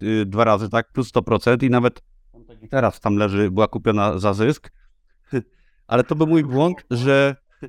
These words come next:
nie rozumiałem, o co chodzi i za szybko sprzedałem, tak? Brak strategii. Gdybym sobie strategię ustalił, to pewnie bym wyszedł częściowo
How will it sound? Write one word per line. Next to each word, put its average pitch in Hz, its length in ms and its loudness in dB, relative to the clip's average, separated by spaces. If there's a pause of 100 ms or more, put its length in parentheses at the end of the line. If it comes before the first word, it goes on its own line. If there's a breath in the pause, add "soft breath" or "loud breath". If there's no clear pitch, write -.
(360)
nie 135 100 2
rozumiałem, 147 680 0
o 139 80 -4
co 135 120 0
chodzi 175 420 0
i 170 40 -2
za 156 100 0
szybko 156 260 -4
sprzedałem, 90 440 -2
tak? 110 240 -2
Brak 120 240 0
strategii. 151 420 -2
Gdybym 151 300 -2
sobie 151 180 -4
strategię 139 400 0
ustalił, 131 340 0
to 131 100 -4
pewnie 120 240 -2
bym 110 160 2
wyszedł 107 300 -4
częściowo 139 600 0